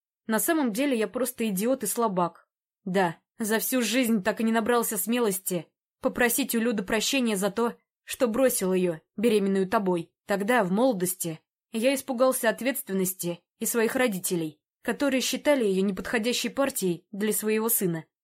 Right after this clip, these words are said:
За свое малодушие, трусость и другие некрасивые поступки я расплатился сполна.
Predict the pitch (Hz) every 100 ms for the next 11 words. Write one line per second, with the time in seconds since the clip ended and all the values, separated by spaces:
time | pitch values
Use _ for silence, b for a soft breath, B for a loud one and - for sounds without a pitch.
0 | _ 220 240 277 330 294 233 196 294 294
1 | 196 165 - _ _ - 254 269 - 196
2 | - - _ _ - 226 226 233 277 233
3 | 226 214 254 233 214 196 - 247 - 165
4 | _ _ - 208 208 294 285 - 202 196
5 | 202 196 185 - 190 185 165